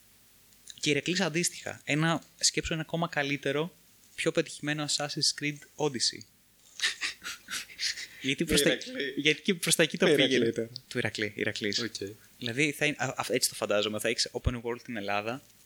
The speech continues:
Speaker 1: πολύ μεγαλύτερη και πολύ καλύτερη προφανώς,
Speaker 2: Ναι, ναι.
Speaker 1: και θα είσαι ο Ηρακλής. Θα είναι όλη αυτή η μπουρδα συμπυκνωμένη, ρε παιδί μου.
Speaker 2: Θα είσαι,
Speaker 1: Επί
Speaker 2: ε,
Speaker 1: εκατό.
Speaker 2: Ηρακλής, ο,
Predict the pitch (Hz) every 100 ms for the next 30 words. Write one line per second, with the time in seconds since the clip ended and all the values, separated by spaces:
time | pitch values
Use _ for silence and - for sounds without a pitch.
0 | - - - 110 120 110 98 101 104 -
1 | - 98 - 98 98 - 101 101 104 143
2 | 92 90 92 - - - - - 151 -
3 | 143 131 131 123 113 - - _ - -
4 | 131 139 143 - - - - _ _ _
5 | _ - - _ _ 135 147 131 - 127
6 | 120 127 123 - 120 117 110 107 104 92
7 | 95 92 98 107 - - _ - - -
8 | - - 101 - 127 - - - _ _
9 | _ _ - 123 123 107 107 110 107 -
10 | - - - 113 104 - 113 120 -